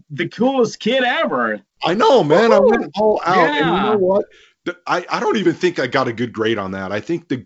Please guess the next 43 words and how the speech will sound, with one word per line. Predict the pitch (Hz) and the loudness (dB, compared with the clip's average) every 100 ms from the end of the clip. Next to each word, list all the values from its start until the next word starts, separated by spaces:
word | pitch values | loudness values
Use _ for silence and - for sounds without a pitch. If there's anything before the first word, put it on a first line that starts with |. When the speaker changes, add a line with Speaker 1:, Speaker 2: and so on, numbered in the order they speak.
| - | -4
Speaker 2:
the | 113 | -4
dick | 90 104 135 | -4 -6 -4
gave | 135 127 | -2 -2
me | 117 | -2
something | 107 127 127 | -4 -8 -6
like | 117 110 | -6 -6
a | 101 | -6
C | - 135 | -6 -4
minus | 120 101 107 101 - | -4 -4 -6 -8 -10
or | 90 | -12
something. | - 85 - 76 _ _ - | -12 -14 -16 -20 _ _ -6
Speaker 1:
Oh, | 202 320 330 | -2 0 0
my | 233 269 | -2 -4
God! | 135 269 285 | -4 -2 -2
I | 240 | -2
would, | 202 208 | -2 -4
it, | 202 202 170 | -4 -6 -6
it's, | 160 - - _ _ - - - | -8 -10 -12 _ _ -20 -14 -4
it | 165 170 - 160 | -2 -2 -10 -10
was | 147 147 147 | -4 -2 -2
an | 165 | -4
A, | 240 359 392 | -2 0 0
for | 208 143 | 0 -2
Christ's | - 160 131 | 0 0 0
sakes. | - 120 101 - _ | -2 -2 -4 -10 _
Gee, | 131 127 339 | -4 0 2
Speaker 2:
Oh, | 403 330 | 4 4
Speaker 1:
oh, | 285 285 | 4 4
my | - | 4
Speaker 2:
yeah. | - | 2
Like | - | 4
I | - | 4
Speaker 1:
God. | 269 415 | 4 4
Speaker 2:
said, | 131 | 6
man, | 190 - | 6 6
I | |
Speaker 1:
No. | - 339 302 170 | 6 6 6 6
Speaker 2:
went | 135 214 - | 4 2 -6
all | - 359 - - | -2 -2 -2 -10
out. | - - 214 185 - _ - | -12 -8 -4 -4 -6 _ -6
Makeup | 160 196 220 214 | -4 -2 -4 -2
and | - | -2
Speaker 1:
Oh. | 190 220 - | 0 0 2